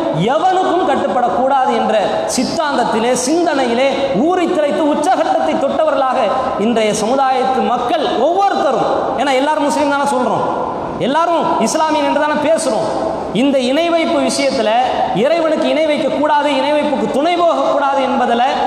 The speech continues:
ஸ்ட்ராங்காக, ஆணித்தரமாக, நூறு சதவீதம்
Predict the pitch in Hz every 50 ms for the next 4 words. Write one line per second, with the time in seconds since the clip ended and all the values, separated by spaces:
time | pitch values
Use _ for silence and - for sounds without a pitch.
0 | - - - - - - - - 247 269 302 311 277 254 233 233 226 269 247 214
1 | 233 277 320 311 311 - - 269 247 240 233 233 240 226 254 226 226 302 359 381
2 | 370 339 - 294 285 294 294 294 277 247